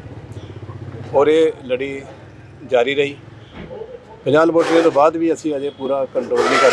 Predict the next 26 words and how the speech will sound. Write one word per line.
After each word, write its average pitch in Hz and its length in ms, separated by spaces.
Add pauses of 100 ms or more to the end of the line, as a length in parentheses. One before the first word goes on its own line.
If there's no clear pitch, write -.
ਪਾਏ, 123 120 (260)
ਇਸ 143 200
ਲਈ 151 60
ਪੰਜਾਹ 151 340
ਜਿਹੜੀਆਂ 151 220
ਲੈਬੋਰਟਰੀਆਂ 123 440
ਹੋਰ 113 200
ਖੋਲ੍ਹਣ 135 220
ਦਾ 135 120
ਫੈਸਲਾ 139 360
ਕੀਤਾ 135 300
ਗਿਆ। 131 220 (800)
ਸੋ 147 220
ਅੱਜ 147 160
ਟਰੱਸਟ 165 220
ਵੱਲੋਂ 170 200
ਸਾਡੀਆਂ 143 400
ਜਿਹੜੀਆਂ, 135 380
ਅ, 127 440
ਸੌ 151 240
ਲੈਬੋਰਟਰੀ 139 340
ਖੋਲ੍ਹਣੀ 127 340
ਅਸੀਂ 127 160
ਇਕੱਤੀ 123 240
ਦਸੰਬਰ 104 360
ਤੱਕ। - 240